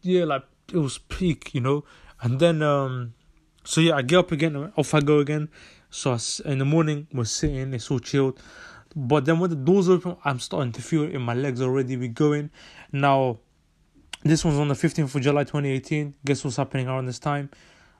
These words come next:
World Cup twenty eighteen final was happening. So I had the choice of just staying at home and just watch the World Cup final, which that could have been easy, by the way, because I'm a huge football fan, for those that don't know. Um,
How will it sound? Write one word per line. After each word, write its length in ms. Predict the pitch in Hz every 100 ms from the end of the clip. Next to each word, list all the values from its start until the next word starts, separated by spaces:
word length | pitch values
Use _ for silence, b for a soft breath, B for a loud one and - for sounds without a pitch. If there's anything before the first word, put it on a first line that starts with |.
| -
World 240 | 135 139
Cup 180 | - -
twenty 320 | - 135 143
eighteen 260 | 127 151 127
final 460 | - 147 139 135
was 180 | 127 123
happening. 480 | - 139 127 123 120 B B -
So 160 | -
I 80 | 165
had 160 | 180 175
the 100 | 160
choice 340 | - 175 147
of 160 | 135 131
just 160 | 127
staying 260 | - 160 147
at 120 | 143
home 380 | 135 147 151 170 b b b b b
and 160 | 131 127
just 140 | 117
watch 180 | 135 135
the 100 | 139
World 200 | 131 127
Cup 140 | 127
final, 340 | - 139 131 139
which 240 | 135 135
that 160 | 170 -
could 140 | 160
have 80 | 139
been 120 | 151
easy, 240 | 160 135
by 160 | 135 127
the 80 | 123
way, 160 | 123
because 360 | 120 131 - 135
I'm 140 | 135
a 40 | 131
huge 400 | 120 120 156 135
football 340 | - 147 135
fan, 320 | 135 147 147 160 b
for 160 | - 127
those 160 | 131
that 160 | 131 131
don't 180 | 135 139
know. 180 | 143 156 B B B B B
Um, 580 | 139 127 127 127 120 120